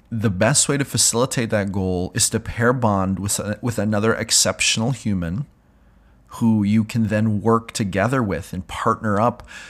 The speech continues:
And then you have the complementary aspects of the feminine and the masculine working together to accomplish something great. And you can c-, accomplish far more when you're joined together with someone who complements you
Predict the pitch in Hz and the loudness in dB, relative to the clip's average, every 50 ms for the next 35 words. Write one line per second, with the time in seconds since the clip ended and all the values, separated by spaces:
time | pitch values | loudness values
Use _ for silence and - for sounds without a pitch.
0 | - - - 123 117 117 117 123 123 113 113 117 107 104 101 104 90 - - - | -16 -2 0 2 4 4 4 4 4 4 2 2 0 0 -2 -2 -4 -4 -8 -8
1 | - - 113 110 131 139 - - 143 127 123 120 113 110 113 117 117 - - 110 | -6 -2 0 0 0 -2 -2 -4 -2 0 2 2 4 4 4 2 0 -2 -2 -2
2 | 107 101 101 101 98 - - - - - - 110 113 113 - - - 107 107 - | 0 0 0 -2 -4 -6 -10 -20 -8 -4 0 2 4 4 4 4 4 2 2 2
3 | - - 117 98 104 98 - - 104 95 101 104 113 117 120 - - - 98 107 | 0 0 0 0 -2 -4 -2 -2 0 2 2 2 2 0 0 -2 -4 -4 -2 0
4 | 110 110 127 139 123 101 90 90 - - - 101 87 90 90 98 107 - - 107 | 0 0 0 0 0 0 2 0 -2 -2 -4 -6 -6 -4 -4 -4 -6 -6 -2 -2
5 | 104 98 - 107 98 95 - 104 98 - 101 98 110 117 110 98 95 95 - - | -2 -2 0 -4 -4 -2 -2 -4 -4 0 2 4 4 4 4 0 -2 -4 -6 -10
6 | - - - - 117 104 - - 110 101 87 85 - 104 - - - - 80 80 | -20 -16 -6 -4 -4 -2 -2 -2 -2 -2 -2 -2 -2 0 2 2 2 0 -2 -6
7 | - 87 90 87 - 95 101 104 87 65 - _ _ - - _ _ - - - | -6 -6 -6 -6 -4 -2 -2 -2 -2 -4 -10 _ _ -20 -20 _ _ -20 -20 -12
8 | - - 110 113 104 98 113 107 - - - - 156 147 139 127 - - - _ | -4 0 2 2 4 4 2 2 2 -4 -4 -4 -2 -2 -2 -4 -6 -10 -20 _
9 | _ _ - - - - - 110 - - 123 113 107 107 117 110 - - - - | _ _ -20 -14 -12 -10 -10 -6 -2 0 0 0 2 0 -2 -2 -2 -6 -8 -12
10 | - - - - - 104 101 104 107 131 147 151 139 127 135 147 147 127 98 80 | -14 -12 -12 -8 -6 -4 -2 0 0 2 2 2 0 0 0 0 0 0 0 -2
11 | 65 85 117 113 - _ _ - - - _ - _ _ _ _ - - 120 117 | -4 -6 -10 -10 -12 _ _ -20 -20 -20 _ -20 _ _ _ _ -4 0 2 4
12 | 117 113 110 113 104 - 104 107 104 110 113 127 135 139 131 - 156 139 123 113 | 6 4 4 2 0 -2 -2 0 0 2 2 0 0 -2 -2 -2 -2 0 2 0
13 | 110 113 110 110 104 - - - 104 101 101 101 104 98 - - - 117 139 143 | 2 0 -2 -2 0 0 0 0 0 0 0 0 -2 -2 -4 -2 -2 -2 -2 0
14 | 135 113 104 95 92 90 - - - - 85 78 73 78 104 | -2 -2 -2 -2 -2 -2 -4 -4 -4 -6 -6 -8 -8 -8 -10